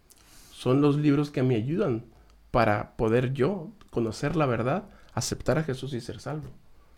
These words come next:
No, no es que existan más o, o me faltaron, no. Los libros que están en la palabra de Dios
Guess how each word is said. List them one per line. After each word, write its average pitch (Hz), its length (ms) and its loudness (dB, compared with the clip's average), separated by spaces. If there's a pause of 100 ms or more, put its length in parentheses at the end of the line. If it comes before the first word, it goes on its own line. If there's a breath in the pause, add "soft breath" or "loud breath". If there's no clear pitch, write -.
(560)
No, 127 300 4
no 127 340 6
es 131 200 2
que 123 300 6
existan 131 580 0
más 147 360 2
o, 110 320 0
o 117 80 -4
me 123 140 4
faltaron, 117 560 0
no. 110 240 -4
Los 135 180 -2
libros 156 260 0
que 131 80 0
están 143 240 -2
en 175 80 2
la 135 120 0
palabra 131 280 2
de 120 60 0
Dios 151 280 0